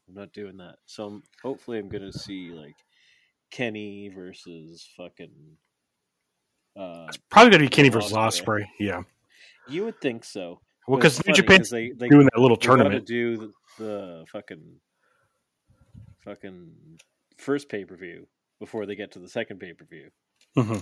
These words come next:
Speaker 1: So we're g-, it's like, I wish they could spread these Forbidden Door pay-per-views out a little bit more.
Speaker 2: Mm-hmm.
Speaker 1: You know what I mean?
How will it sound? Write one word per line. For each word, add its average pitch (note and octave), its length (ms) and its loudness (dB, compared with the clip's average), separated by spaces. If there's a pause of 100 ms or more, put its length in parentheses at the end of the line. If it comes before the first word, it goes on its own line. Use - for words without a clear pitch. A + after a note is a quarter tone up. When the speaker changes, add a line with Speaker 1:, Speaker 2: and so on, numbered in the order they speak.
Speaker 1:
So G2 200 -20
we're F#2+ 160 -20
g-, G#2+ 100 -20 (340)
it's - 100 -20
like, - 160 -20
I - 40 -12
wish F3 280 -14
they D#4 100 -10
could C#4 220 -10
spread C3+ 540 -10
these A#2 180 -12
Forbidden A2+ 580 -12
Door G#2+ 480 -10 (640)
pay-per-views A#2 520 -10 (100)
out A2+ 240 -10 (120)
a A3+ 60 -14
little F#3+ 300 -14
bit D#3 200 -12
more. G#2+ 360 -16 (440)
Speaker 2:
Mm-hmm. A#2+ 240 0 (580)
Speaker 1:
You B2 100 -12
know D3 100 -8
what D#3+ 120 -12
I D#3+ 60 -12
mean? D#3+ 260 -18